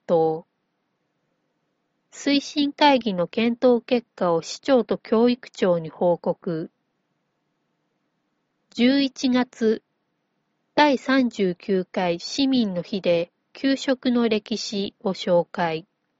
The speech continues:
十二月、中学校教職員との意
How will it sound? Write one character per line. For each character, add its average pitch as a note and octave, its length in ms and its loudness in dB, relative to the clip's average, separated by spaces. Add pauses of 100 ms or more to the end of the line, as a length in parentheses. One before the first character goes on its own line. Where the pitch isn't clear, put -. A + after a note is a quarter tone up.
(1800)
十 C4+ 220 4
二 C#4 140 0
月、 B3 600 -4 (640)
中 C#4+ 320 -2
学 D4 220 0 (100)
校 F#3+ 240 2
教 A#3+ 260 2
職 B3 360 0
員 F#3 220 -4
と E3 180 -6
の D#3 100 -8
意 D#3+ 140 -10